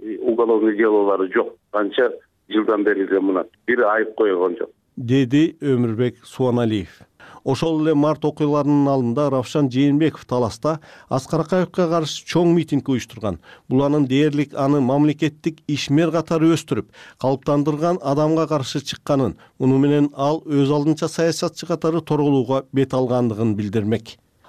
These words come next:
Speaker 2: Аскар Акаев Москвага жер которуп кеткенден кийин Равшан Жээнбеков эки миң алтынчы,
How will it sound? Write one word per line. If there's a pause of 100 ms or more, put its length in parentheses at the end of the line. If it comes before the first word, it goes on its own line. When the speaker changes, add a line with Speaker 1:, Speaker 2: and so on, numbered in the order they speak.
(120)
Speaker 2:
Аскар
Акаев
Москвага
жер
которуп
кеткенден
кийин
Равшан
Жээнбеков
эки
миң
алтынчы,